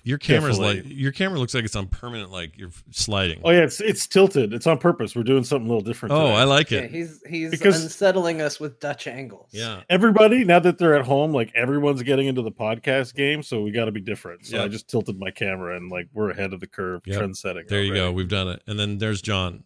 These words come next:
Speaker 1: John is this one
Speaker 3: Hello.
Speaker 1: here.
Speaker 3: I'm
Speaker 1: <laughs> He's this one.
Speaker 3: I'm the one who gets confused for Brian Ibbett.
Speaker 1: Yeah, he's the one who knocks.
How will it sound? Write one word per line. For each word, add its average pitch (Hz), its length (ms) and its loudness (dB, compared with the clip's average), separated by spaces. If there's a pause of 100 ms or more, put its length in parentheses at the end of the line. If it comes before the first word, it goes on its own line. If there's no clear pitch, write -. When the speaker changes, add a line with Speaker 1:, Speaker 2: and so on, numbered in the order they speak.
Speaker 1:
John 101 300 -4
is 92 340 -4
this 98 260 -6
one 98 220 -14 (240)
Speaker 3:
Hello. 123 120 -14
Speaker 1:
here. 82 200 -10 (100)
Speaker 3:
I'm 104 320 -12 (160)
Speaker 1:
<laughs> - 160 -20
He's 160 360 -4
this 208 240 -4
one. 135 300 -14 (1600)
Speaker 3:
I'm 131 180 -4
the 135 120 0
one 135 240 -4
who 127 220 -6
gets 117 260 -8
confused 120 460 -12
for 120 100 -12
Brian 107 360 -10
Ibbett. 92 240 -18 (120)
Speaker 1:
Yeah, 85 300 -4 (100)
he's 110 220 -6
the 104 100 -4
one 98 180 -4
who 90 200 -6 (460)
knocks. 92 500 -8